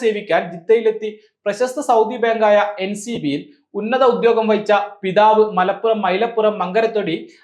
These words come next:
അബ്ദുല്ല മുൻഷിയുടെയും കഥ ഫതുൽ മലൈബാരി വിവരിച്ചു.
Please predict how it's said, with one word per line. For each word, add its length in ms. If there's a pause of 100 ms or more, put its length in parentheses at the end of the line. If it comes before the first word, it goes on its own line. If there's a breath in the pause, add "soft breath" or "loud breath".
(160)
അബ്ദുല്ല 440
മുൻഷിയുടെയും 640
കഥ 160 (340)
ഫതുൽ 320
മലൈബാരി 500 (180)
വിവരിച്ചു. 420